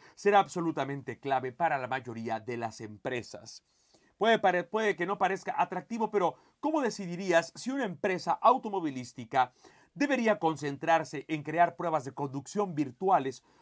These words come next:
o implantar un negocio de gemelos digitales para predecir las averías?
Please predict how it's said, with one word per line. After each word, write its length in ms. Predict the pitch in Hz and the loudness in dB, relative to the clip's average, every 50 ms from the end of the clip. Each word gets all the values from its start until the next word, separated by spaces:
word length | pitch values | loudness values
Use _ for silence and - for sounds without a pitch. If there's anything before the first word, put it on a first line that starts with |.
| _ _ - | _ _ 2
o 120 | 175 185 | 4 4
implantar 800 | 185 180 160 - - 180 165 160 151 - 202 202 190 185 - _ _ _ _ _ _ _ _ _ _ _ _ _ | 4 4 0 -2 -2 -2 -2 -2 2 6 8 8 8 8 2 _ _ _ _ _ _ _ _ _ _ _ _ _
un 200 | - 240 254 240 | -4 -2 -2 0
negocio 460 | 214 170 143 151 185 190 180 - 160 139 | 0 -2 0 0 0 -2 0 -2 -4 -4
de 140 | 127 127 | -4 -6
gemelos 380 | - 139 127 156 175 165 160 123 | -6 -6 -6 -4 -2 -2 -4 -4
digitales 520 | 123 113 117 - - 160 160 143 139 135 | -8 -14 -10 0 2 2 2 2 0 -6
para 260 | - - 127 123 120 - | -4 -6 -4 -4 -4 -6
predecir 460 | 135 131 123 131 123 - 165 160 156 | -6 -6 -6 -6 -6 -4 -6 -4 -2
las 300 | 160 156 156 - - - | 0 0 0 -2 -4 -8
averías? 880 | - 160 180 170 175 180 185 220 220 220 233 240 247 - - - - | 0 2 2 2 2 0 -2 0 2 4 6 6 6 4 0 -18 -20